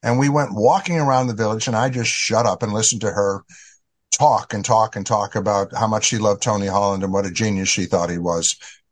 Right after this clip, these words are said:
Um, and it was a side that I think that a lot of people who knew her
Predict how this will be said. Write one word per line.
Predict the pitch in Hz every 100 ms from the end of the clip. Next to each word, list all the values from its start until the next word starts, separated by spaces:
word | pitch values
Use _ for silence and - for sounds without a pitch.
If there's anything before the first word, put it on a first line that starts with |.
| _
Um, | 92 90 90 90 90 90 - _ _ _ _ _ -
and | 104 104
it |
was | 110 113
a | 120
side | - 143 139 131
that | 123
I | 120
think | 120 135 123
that | 120
a | 113
lot | 113 123
of | 117
people | 123 120 113
who | 107 113 110
knew | 120 117
her | 110 113 107